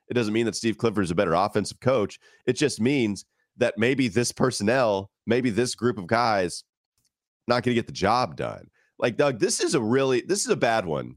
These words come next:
you know, e-, e-, especially the timing of this loss for Detroit with LaMelo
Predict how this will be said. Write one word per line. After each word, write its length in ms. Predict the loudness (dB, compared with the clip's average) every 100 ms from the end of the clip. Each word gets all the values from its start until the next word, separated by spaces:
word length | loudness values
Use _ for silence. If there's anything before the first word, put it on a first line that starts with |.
| _
you 100 | 0
know, 320 | 2 2 0 -6 _ _ -2
e-, 100 | -2 0
e-, 80 | -2 -2
especially 720 | -4 -2 -2 -2 0 0 -2
the 180 | -4 -4
timing 580 | -2 0 2 2 2 2
of 200 | 0 0
this 200 | -2 0
loss 400 | 0 2 -2 -4
for 100 | -4
Detroit 600 | -4 -4 -2 -2 0 -2
with 240 | -2 -4 -2
LaMelo 540 | 0 2 2 2 -2